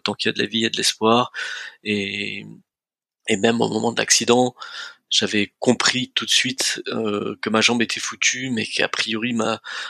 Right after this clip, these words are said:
mon visage n'était pas touché, que ma tête n'avait pas touché, que je sentais mon corps, qu'il n'y avait pas de lésion médulaire.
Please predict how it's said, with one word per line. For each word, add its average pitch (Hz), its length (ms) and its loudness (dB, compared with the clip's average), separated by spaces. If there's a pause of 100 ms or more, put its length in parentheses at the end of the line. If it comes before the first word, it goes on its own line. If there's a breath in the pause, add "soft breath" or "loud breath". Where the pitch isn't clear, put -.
(140 loud breath)
mon 107 120 -2
visage 113 500 2
n'était - 180 -8
pas 143 140 -2
touché, 117 380 4
que - 100 -20
ma 107 80 -2
tête - 300 -4
n'avait 107 160 -4
pas 113 140 -2
touché, - 420 2
que - 120 -12
je - 120 6
sentais 113 280 0
mon 110 160 -2
corps, 123 360 0
qu'il - 100 -4
n'y 110 40 0
avait 110 60 -6
pas 107 120 -4
de 107 100 -12
lésion 113 280 -2
médulaire. 117 600 2